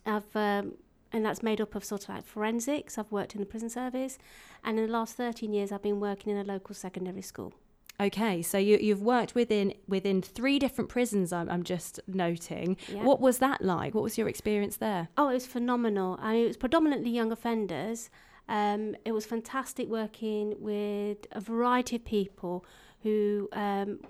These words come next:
Speaker 1: work so hard to, in, in many respects, to keep us safe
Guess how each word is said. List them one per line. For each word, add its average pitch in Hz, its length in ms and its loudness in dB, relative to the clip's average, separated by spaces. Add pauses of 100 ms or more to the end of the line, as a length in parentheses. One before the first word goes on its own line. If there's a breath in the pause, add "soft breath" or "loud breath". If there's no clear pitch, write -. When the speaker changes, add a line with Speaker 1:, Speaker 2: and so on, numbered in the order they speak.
Speaker 1:
work 214 300 0
so 247 280 -2
hard 202 540 -2 (440 soft breath)
to, 202 640 0 (400)
in, 247 160 -4 (120)
in 262 120 -2
many 277 180 0
respects, - 480 -6
to 226 100 -8
keep - 240 -8
us 208 100 -4
safe 185 260 -4